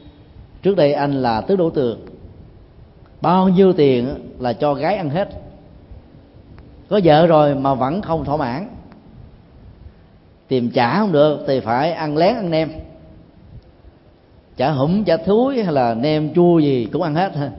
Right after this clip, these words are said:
Nhưng mà tới từ khi gặp Phật rồi đó, anh ta trở thành một người chân chất vô cùng, có trách nhiệm với gia đình, với vợ, với con,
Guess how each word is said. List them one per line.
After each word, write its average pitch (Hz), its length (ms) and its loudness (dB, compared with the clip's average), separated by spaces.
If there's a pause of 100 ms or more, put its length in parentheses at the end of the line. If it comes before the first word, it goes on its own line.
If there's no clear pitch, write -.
(920)
Nhưng 143 80 -4
mà 123 100 0 (160)
tới 160 280 6
từ 165 140 6
khi 160 180 2
gặp 135 240 2
Phật 123 140 -8
rồi 120 260 0
đó, 143 80 -4 (360)
anh 135 140 -6
ta 135 360 0 (320)
trở 147 80 0
thành 135 160 -4
một 110 120 -6
người 110 180 -4
chân 180 300 0
chất 247 180 -2
vô 170 160 -4
cùng, 131 120 -6 (1080)
có 170 140 -2
trách - 240 -6
nhiệm 135 240 2
với 165 100 0
gia 156 140 0
đình, 117 380 0
với 135 120 -2
vợ, 117 380 0
với 160 120 -2
con, 156 560 0